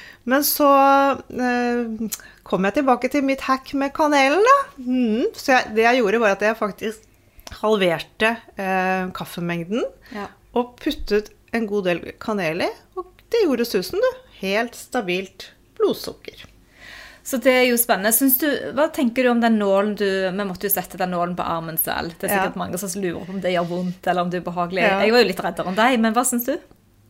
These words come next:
Speaker 1: Det, du kjenner det ikke.
Speaker 2: Nei.
Speaker 1: Helt, helt alvorlig. Vi var, du var kjempenervøs, men det, det var, du kjente ingenting.
Speaker 2: Ingenting.
Speaker 1: Nei.
Speaker 2: Så det går veldig fint. Så den sitter på i to uker,
Speaker 1: Ja,
Speaker 2: og så
Speaker 1: ja, ja.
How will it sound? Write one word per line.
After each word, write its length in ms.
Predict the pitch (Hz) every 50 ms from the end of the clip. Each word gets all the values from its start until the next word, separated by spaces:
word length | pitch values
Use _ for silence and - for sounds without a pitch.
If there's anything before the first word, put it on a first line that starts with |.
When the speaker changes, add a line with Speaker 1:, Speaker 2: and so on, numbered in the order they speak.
| _ _ -
Speaker 1:
Det, 160 | - 196 190 - 190 165 151
du 80 | 170 180
kjenner 280 | 190 202 180 156 160
det 100 | - - -
ikke. 140 | - 170 - - - _ _ - - - 190
Speaker 2:
Nei. 100 | 226 202
Speaker 1:
Helt, 220 | 214 233 240 - -
helt 260 | - - 165 165 160 -
alvorlig. 500 | 170 175 160 151 - - 143 156 180 185 185
Vi 120 | 190 190
var, 260 | 175 175 185 180 - 175 180
du 360 | 175 170 180 170 170 185 180
var 120 | 180 220 247
kjempenervøs, 960 | - - - 240 202 190 - - 180 160 156 156 156 175 202 233 262 - -
men 160 | 208 196 185 185 185 180 170 180
det, 180 | 185 190 175 175
det 100 | 202 190
var, 280 | 175 - 165 190 247 349 - - - - _ _ _ _ - -
du 100 | 208 214
kjente 240 | 277 214 180 - -
ingenting. 480 | - 185 175 165 175 - 185 160 190 185 - - - -
Speaker 2:
Ingenting. 380 | - 208 190 165 170 - - - - -
Speaker 1:
Nei. 160 | 196 185 - - - - - - - -
Speaker 2:
Så 120 | - 220
det 80 | 208 208
går 80 | 202 196
veldig 200 | 175 - - 180 -
fint. 160 | 190 175 -
Så 80 | 202
den 140 | 196 196 202
sitter 260 | - 202 190 - 202
på 160 | 180 - 185 160
i 60 | 170
to 180 | - - 170 165
uker, 220 | 170 175 - 226
Speaker 1:
Ja, 220 | 262 339 202 190 180
Speaker 2:
og 80 | 185 208
så 60 | 226
Speaker 1:
ja, 180 | 208 175 160 180
ja. 260 | 180 175 180 180 180